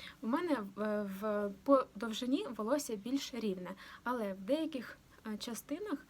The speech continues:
наприклад, ось тут в мене волосся більш хвилясте. Наприклад, якщо ми візьмемо ось цю частину,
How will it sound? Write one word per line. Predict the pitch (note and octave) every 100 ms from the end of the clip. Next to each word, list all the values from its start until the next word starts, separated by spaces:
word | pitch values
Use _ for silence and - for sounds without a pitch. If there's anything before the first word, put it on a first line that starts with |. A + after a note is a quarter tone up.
| - - -
наприклад, | A#3+ - B3 A#3+ A3+ -
ось | A3+ -
тут | C#4 F#4+ - - -
в |
мене | A3 C4+ C#4
волосся | A3 G#3+ A#3+ - A#3 A3 - -
більш | G#3+ A#3+ C4+
хвилясте. | - B3+ A#3+ F#3+ F3+ - - - - -
Наприклад, | A3+ G#3+ C#4 C#4 A#3
якщо | A3+ - C4
ми | A3+
візьмемо | A3 A3+ A3+ A3
ось | A3+ G#3+
цю | - D#4+
частину, | D4+ C#4 - A3+ G3